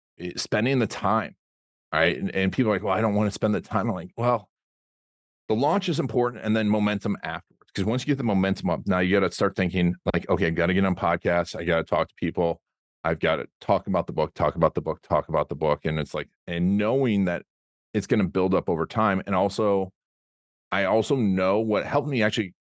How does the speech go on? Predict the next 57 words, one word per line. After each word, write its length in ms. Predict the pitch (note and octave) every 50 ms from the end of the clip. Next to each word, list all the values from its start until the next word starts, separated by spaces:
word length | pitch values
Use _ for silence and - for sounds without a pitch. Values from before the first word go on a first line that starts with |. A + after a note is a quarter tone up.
| _ _ _ -
finish 260 | B2 B2+ C#3 C3+ -
the 80 | - E2+
book 340 | - F2+ F2 E2+ E2+ - _ _ _ _ -
is 180 | F#2+ F2 F#2
that 200 | G2 F#2 F2 - -
I'm 140 | F2 G2 A2+ G#2+
gonna 140 | G#2 F#2
write 200 | E2+ E2+ E2 E2+
another 280 | E2+ E2 E2 E2 F2 D2
one. 160 | C#2 C#2 - -
So 140 | - - F#2+
anything 300 | - G2+ A2+ A2 A#2+ A2
I 40 | G2+
didn't 200 | F#2 F#2 - -
put 300 | - - - - G#2+ G#2+
in 120 | G2 E2+
there, 300 | D#2 D2 C2+ C2 C2+ - _ _ _ _ _ _ _ _ _ _ _ _ _ _ _ _ - F2+
I 80 | F2+
can 140 | F2 G2 F2+
now 140 | F2 E2+ D#2+
put 220 | - - F#2 - -
in 80 | - D#2+
the 80 | D#2 D2+
next 300 | D#2+ D#2+ D#2 - - -
book, 180 | - - - _ _ _ _ -
and 80 | - E2+
then 140 | E2+ E2 E2
in 80 | E2 D#2+
the 60 | D#2+
next 240 | D#2+ E2 C#2+ - -
book, 180 | - D2+ - _ _ _ _ -
and 100 | F2 F2
then 120 | F2 E2+
the 100 | E2 E2
next 240 | E2 E2+ F2 E2+ -
book. 240 | - D#2 D2+ - -
And 60 | E2
now 200 | E2+ F#2+ F#2+ F#2+
my, 240 | F#2 F2+ F2+ F2+ - - _ -
my 200 | F2+ E2+ F2 F2 - -
publishing 340 | - G#2+ G2 F#2 - G2+ E2+
strategy 320 | - - F#2 F2+ E2 D#2+
is 80 | E2 E2+
actually 280 | E2+ E2+ - - F2+
gonna 120 | E2 D#2+ D#2+
be, 260 | D#2 F2 E2 D#2+ - _ _ _ _ _ _ _ _ -
uh, 60 | G#2
my 200 | F#2+ F2 F2+ E2+
marketing 260 | F2+ F#2 F#2 F2+ G2+ F2
strategy 320 | - G2 F2+ E2+ F2 F2 - _ _ _ -
going 180 | F2+ F2 E2+
forward 260 | - - G#2+ G#2 F#2+ E2+
is 80 | D#2+ _ -
podcasts 560 | - - G2 G2+ F#2+ - A#2 A2 A2 A2 - -
plus 180 | - F2 E2 -
smaller 320 | - - G2+ G2 G#2+ A#2
books, 500 | G#2 F#2 F#2 F2 F2 F2 _ - - -